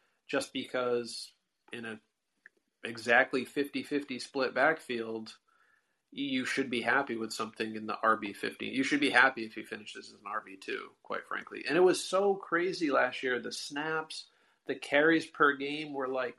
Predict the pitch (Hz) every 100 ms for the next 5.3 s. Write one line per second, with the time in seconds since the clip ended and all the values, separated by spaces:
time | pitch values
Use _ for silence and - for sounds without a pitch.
0 | 127 127 170 220 175 180 165 - - 147
1 | 135 120 120 120 120 120 117 113 - -
2 | 151 139 117 - - 170 160 - 143 135
3 | 120 120 110 110 - - - _ _ -
4 | 190 175 - 147 139 131 117 120 104 101
5 | - -